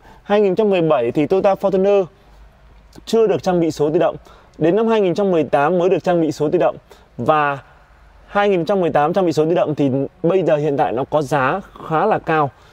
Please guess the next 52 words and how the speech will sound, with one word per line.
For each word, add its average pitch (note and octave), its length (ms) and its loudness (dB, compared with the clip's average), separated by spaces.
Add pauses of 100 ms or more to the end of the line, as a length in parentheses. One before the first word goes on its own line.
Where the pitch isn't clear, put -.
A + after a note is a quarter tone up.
(160)
chỉ D#3+ 120 -2
có D#3 140 0
khoảng, E3+ 160 0 (240)
khoảng C3+ 160 -2
tầm C#3+ 160 0
hơn G#3+ 240 2
tám G3 180 0
trăm A3+ 120 2
triệu, - 200 -2 (460)
tức G#3 80 0
là G#3 80 2
tám F3 240 0
trăm G3+ 180 0
rưỡi A#3 200 2 (300)
mới E3 140 0
được F#3+ 120 0
sở D3 100 -4
hữu F#3 240 0
cái F#3+ 140 -2
dòng D#3+ 160 0
xe D#3+ 300 -2 (400)
Toyota F#3+ 300 2
Fortuner F3+ 520 0 (360)
hai F#3 220 0
nghìn E3 140 2
không E3 120 -2
trăm E3+ 140 0
mười D3 120 0
tám C3+ 260 -2
số D3+ 260 -2
tự E3+ 120 0
động D3 200 0
anh D3+ 120 0
em D3 120 0
nhé. E3+ 120 0 (580)
Ngoài D3+ 220 2
ra F#3+ 340 0
thì C#3 220 0
xe E3+ 160 -2
được D3 100 2
trang D#3+ 200 -2
bị D3+ 80 0
đầy C3 160 0
đủ A#2+ 140 -2
engine C3 280 -4
start D#3+ 280 -4
top, G3 180 0 (460)
ờ, C3 240 -2
có D3 440 2
hệ F3 100 0
thống, E3+ 480 -2 (160)
ờ, C3+ 760 0